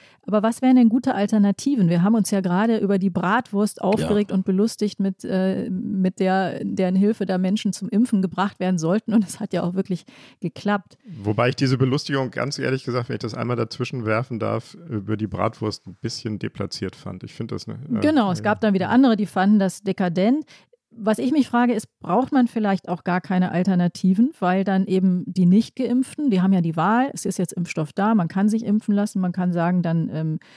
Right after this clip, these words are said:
Speaker 1: treffen die die Wahl und entscheiden sich im Grunde dafür, wahrscheinlich krank zu werden. Dann sind sie irgendwann infiziert, dann sind sie irgendwann genesen und dann haben sie den gleichen Status wie die Geimpften medizinisch.
Speaker 2: Mhm.
Speaker 1: Also braucht man vielleicht gar nicht darüber nachdenken, wie wir nun die Menschen zum Impfen kriegen.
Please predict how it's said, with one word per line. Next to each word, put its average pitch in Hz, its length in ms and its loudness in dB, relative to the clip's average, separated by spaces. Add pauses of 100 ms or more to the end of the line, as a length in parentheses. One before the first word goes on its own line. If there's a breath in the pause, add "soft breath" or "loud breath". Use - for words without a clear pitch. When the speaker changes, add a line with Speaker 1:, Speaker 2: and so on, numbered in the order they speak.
(140 soft breath)
Speaker 1:
treffen 240 320 2
die 226 100 4
die 214 180 0
Wahl 190 320 2
und 175 220 -2
entscheiden 185 480 2
sich 185 160 -2
im 175 120 -4
Grunde 180 260 2
dafür, 165 460 0
wahrscheinlich 165 520 -2
krank 190 320 -4
zu 220 160 -6
werden. 247 300 2 (280 soft breath)
Dann 175 220 2
sind 202 220 6
sie 247 80 2
irgendwann 226 420 2
infiziert, 220 640 0
dann 175 100 0
sind 185 180 2
sie 190 100 -4
irgendwann 175 380 2
genesen 175 500 4
und 185 200 0
dann 185 160 2
haben 185 140 2
sie 185 80 2
den 180 120 2
gleichen 170 300 2
Status 180 460 -2
wie 175 60 -2
die 175 100 0
Geimpften 175 640 0 (100)
medizinisch. 160 720 -2 (320)
Speaker 2:
Mhm. 90 380 -6 (160)
Speaker 1:
Also 170 160 0
braucht 175 240 2
man 226 160 4
vielleicht 196 260 -4
gar 185 160 -2
nicht 185 160 -2
darüber 175 220 2
nachdenken, 170 600 0
wie 165 120 0
wir 170 100 0
nun 160 140 0
die 156 80 -6
Menschen 156 380 -6
zum - 160 -6
Impfen 165 320 -6
kriegen. 160 380 -8